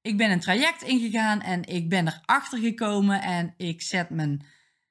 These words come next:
volledige energie daarin om daar te gaan komen waar ik wil zijn. En dat heb ik toen gedaan en het lukt gewoon. En dat wil ik jou ook heel graag mee-, meegeven,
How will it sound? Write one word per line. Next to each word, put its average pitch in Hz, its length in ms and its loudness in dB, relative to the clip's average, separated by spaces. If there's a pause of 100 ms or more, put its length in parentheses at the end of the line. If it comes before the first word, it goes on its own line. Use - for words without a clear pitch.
(380)
volledige 226 840 4
energie 202 680 0
daarin 285 720 2
om 208 200 4
daar 240 300 4
te 285 80 -6
gaan 226 200 0
komen 262 380 2
waar 233 140 2
ik 208 100 -4
wil 220 260 2
zijn. 170 500 0 (140)
En 175 140 -6
dat 240 200 -2
heb 208 160 4
ik 175 80 -4
toen 381 360 0
gedaan 254 480 4 (240)
en 180 260 -2
het 160 140 -2
lukt 202 520 4
gewoon. 143 380 -2
En 156 140 -4
dat 151 140 -4
wil 165 200 0
ik 156 100 -4
jou 277 420 2
ook 294 220 2
heel 277 160 0
graag 247 240 0
mee-, 220 400 0
meegeven, 202 680 -2